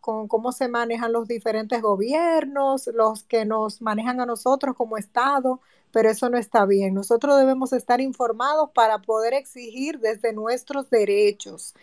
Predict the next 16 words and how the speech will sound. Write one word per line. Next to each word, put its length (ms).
y 160
con 240
propiedad. 640
Por 180
eso 360
ese 220
espacio 460
de 120
verdad 360
que 140
está 300
demasiado 720
bueno, 340
no 320
debemos 600
perdérnoslo. 1000